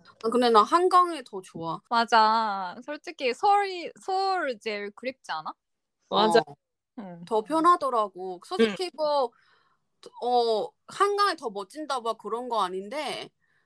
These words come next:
Speaker 3: 응.
Speaker 1: 뭔가 그런 분위기는 더 좋아. 아니면
Speaker 3: 응.
Speaker 1: 예전엔 많이 가서 그런지 뭐
Speaker 2: 응.
Speaker 1: 뭔가 그런 느낌이 다른 데서
Speaker 3: 응,
Speaker 1: 찾을
Speaker 3: 응.
Speaker 1: 수 없어.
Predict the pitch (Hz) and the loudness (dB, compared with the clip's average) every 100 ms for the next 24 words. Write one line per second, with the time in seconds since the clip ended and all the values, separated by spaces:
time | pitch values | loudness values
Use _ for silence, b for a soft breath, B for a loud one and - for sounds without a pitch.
0 | - 214 247 269 262 247 247 226 214 - | -10 -4 -4 -2 0 2 2 0 -4 -10
1 | 247 302 302 262 247 254 - 220 214 208 | -6 -6 -6 -10 -10 -10 -12 -8 -4 -2
2 | 214 240 240 - 180 175 - _ _ _ | -2 -2 -4 -4 -6 -6 -10 _ _ _
3 | - - 196 190 151 - _ - 202 320 | -8 0 6 6 6 0 _ -6 -2 0
4 | 349 214 269 339 311 226 220 302 214 220 | 0 0 2 0 2 2 2 -2 -8 -8
5 | - - 190 190 208 294 220 208 175 - | -10 -8 -6 -6 -8 -10 -4 -2 -2 -4
6 | b 226 208 202 190 180 185 208 _ - | b -6 -4 -4 -6 -10 -14 -16 _ -2
7 | 220 247 254 - 233 302 269 - 247 254 | 2 2 0 0 0 0 -4 -8 -6 -4
8 | 233 220 220 214 - 190 254 285 262 269 | -2 -2 -2 -4 -4 -4 -4 -4 -4 -2
9 | 220 208 202 202 185 147 - _ B B | 0 0 -2 -2 -4 -6 -12 _ B B
10 | 170 - 320 330 370 - 196 170 180 165 | -10 2 2 2 -2 -4 -8 -8 -12 -12